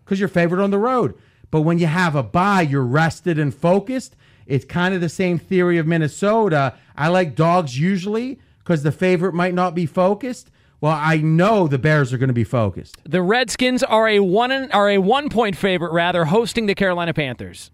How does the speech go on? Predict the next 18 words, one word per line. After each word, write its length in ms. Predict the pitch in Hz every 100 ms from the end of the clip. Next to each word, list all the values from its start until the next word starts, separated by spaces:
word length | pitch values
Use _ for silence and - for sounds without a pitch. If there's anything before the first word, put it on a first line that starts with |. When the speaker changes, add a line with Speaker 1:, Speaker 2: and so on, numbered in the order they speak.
| _ _ _ _ _
Speaker 1:
You 80 | 151
know, 120 | 151
sometimes 680 | - 208 240 - 226 214 175
when 140 | 160
two 240 | - 202
teams 400 | 190 - 185 175
play 260 | - 175 170
each 200 | 170 -
other 220 | 175 160
a 60 | 139
few 240 | - 175
times 720 | 165 170 160 160 160 151 143 _ _ _ _ _
in 140 | - 165
a 140 | 160
recent 680 | 147 170 160 180 160 - _
period 380 | - 170 160 147
of 80 | 139
time, 520 | 160 156 147 127